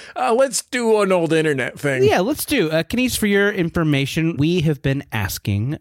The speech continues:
Speaker 2: our listeners to email us at jordan jesse go at A O L dot com, which is a real <laughs> email address that you can still get. And we are having them email us shameful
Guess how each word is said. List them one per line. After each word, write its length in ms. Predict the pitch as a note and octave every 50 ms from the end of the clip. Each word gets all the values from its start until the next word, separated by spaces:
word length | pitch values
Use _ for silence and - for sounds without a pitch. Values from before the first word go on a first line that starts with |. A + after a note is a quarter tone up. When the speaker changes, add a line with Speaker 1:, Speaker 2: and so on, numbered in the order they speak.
| -
Speaker 2:
our 280 | - G#2 G#2+ B2 C#3 D#3
listeners 680 | D#3+ C3 A2 F2+ - - - C#2+ C#2 - - - - -
to 220 | - - B2 - - - -
email 560 | G3+ A#3 B3 C4 B3+ A3+ D#3+ C3 A#2 A2 G2+
us 380 | F2+ E2 F2 A2+ - - - - -
at 280 | - G#2+ G2+ - - -
jordan 520 | - - C3+ C3+ D3 D#3 E3+ G3 G#3 G#3+ F#3+
jesse 380 | - F3 E3+ E3 - A3+ G3+
go 320 | D#3+ - C3 B2+ C3 C3+ -
at 260 | - A#2+ A2 A2+ - _ -
A 200 | A#2 A2+ A#2+ B2+
O 140 | D3 E3 E3
L 180 | C#3+ C#3+ E3 F#3
dot 300 | - D3+ D3 E3+ - -
com, 340 | - - B2+ A2+ A2 A2+ B2+
which 160 | C3 - -
is 100 | B2+ A2
a 100 | A#2+ A2 - -
real 500 | D3+ B2+ A#2+ A#2+ B2 C3+ E3 G3 F#3 - B3+ A#3+
<laughs> 120 | - -
email 300 | E3 E3 D#3 D#3 D#3 - -
address 400 | F3 D#3 C3 C#3+ C#3 C3+ D3+ -
that 140 | - D3 -
you 100 | B2 B2+
can 160 | - C#3+ -
still 320 | - - - C3+ D3 F3+
get. 420 | F#3+ - C#3 A2+ G#2+ A2 B2 - - - - _ _ - - _ _ _ - - - _ _ _ - - - _ _ _ _ _ - _ _ _ -
And 140 | - B2 B2+ D3+
we 100 | F3 F#3+
are 100 | F#3+ F3+
having 380 | E3 F3+ F3 E3 D#3+ D#3+ D3 C3+
them 280 | C3 B2+ B2 A#2+ A#2+ -
email 500 | E3+ G#3 A3+ A#3 G#3+ F#3+ F3+ E3 D3+ C#3
us 420 | C3 B2 A#2+ A#2 A#2 - - - - -
shameful 1040 | - - - - - F3 F3 F3+ F3+ F#3+ F#3 E3 - - F#3 F3+ F3 F3 E3+ E3+